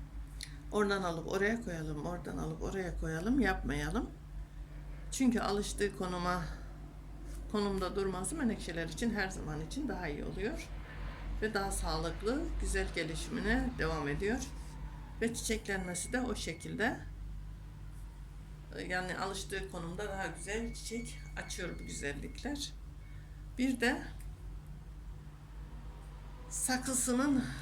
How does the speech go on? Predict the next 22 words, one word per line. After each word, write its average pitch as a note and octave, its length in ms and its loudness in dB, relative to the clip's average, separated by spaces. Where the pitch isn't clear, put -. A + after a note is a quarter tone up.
saksının G#3+ 1000 2
bu - 80 -6
şekilde G#3 680 2
drenaj F3 420 2
deliklerinin E3 580 0
olması D#3 440 2
gerekir. D3+ 600 2
Ve C4 180 4
ki C4 360 6
neden F#3+ 340 4
o F3+ 160 0
da C#4+ 180 4
suladığımız G#3+ 720 6
zaman E3+ 400 0
menekşemizi F3+ 1040 2
altında G3 540 2
biriken F3+ 420 2
suyu, G3+ 480 2
fazla G3 340 2
suyu G3+ 280 2
atabilmesi F#3 760 2
için - 460 -2